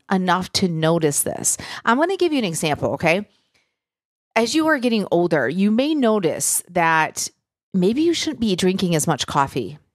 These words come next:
as you used to. Maybe you used to be able to drink it, and now you're like, "Man, I can't really drink coffee after this amount of time, you know, because it keeps me up." But you're like, "It didn't used to do that."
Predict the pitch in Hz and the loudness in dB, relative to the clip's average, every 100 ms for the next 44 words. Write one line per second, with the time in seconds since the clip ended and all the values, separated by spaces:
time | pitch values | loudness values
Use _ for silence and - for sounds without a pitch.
0 | _ _ _ - 170 151 143 139 - 135 | _ _ _ -2 0 0 0 0 -2 -4
1 | - 269 494 508 285 220 - 214 220 202 | 0 0 0 0 2 2 -2 0 0 2
2 | 175 165 175 269 208 185 240 233 196 151 | 0 0 0 0 2 2 2 2 0 0
3 | 160 190 156 147 - 262 453 480 208 220 | 0 0 0 0 -2 0 0 0 0 0
4 | 202 175 208 - 254 277 277 240 - 247 | 0 0 -2 -2 -2 0 0 0 2 0
5 | 233 - - 220 233 240 240 233 247 233 | -2 -10 -4 -2 0 0 0 0 -2 -2
6 | - - - - _ _ 233 220 233 214 | -6 -18 -18 -20 _ _ 0 2 2 0
7 | 208 190 - 214 - 208 196 214 - _ | 0 0 -2 -4 0 0 2 0 -4 _
8 | _ _ 202 214 196 208 233 320 269 - | _ _ 0 2 0 0 0 0 0 0
9 | 480 196 147 160 311 | -2 0 2 2 0